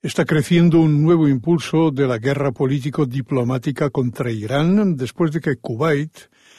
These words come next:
prescribiera la salida del país de quince diplomáticos iraníes en un plazo de cuarenta y cinco días, entre ellos del propio embajador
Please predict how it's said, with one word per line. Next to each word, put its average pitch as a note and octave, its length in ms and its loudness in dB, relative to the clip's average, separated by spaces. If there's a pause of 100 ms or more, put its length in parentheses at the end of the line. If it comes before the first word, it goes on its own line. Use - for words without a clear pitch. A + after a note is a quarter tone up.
(340)
prescribiera D#3+ 800 0
la E3+ 120 2
salida E3+ 440 0
del D#3 140 0
país D3 420 -2
de B2 220 -2
quince D#3+ 400 0
diplomáticos C3+ 720 -4
iraníes A#2+ 720 -4
en A#2 100 -8
un C3 80 -4
plazo C3 300 -4
de B2+ 100 -2
cuarenta A#2+ 420 -4
y G#2 80 -6
cinco C#3+ 300 -4
días, E3+ 420 0
entre B2+ 280 -6
ellos D#3 280 -2 (320)
del B2+ 320 -2
propio C#3+ 420 -2
embajador C3 680 -4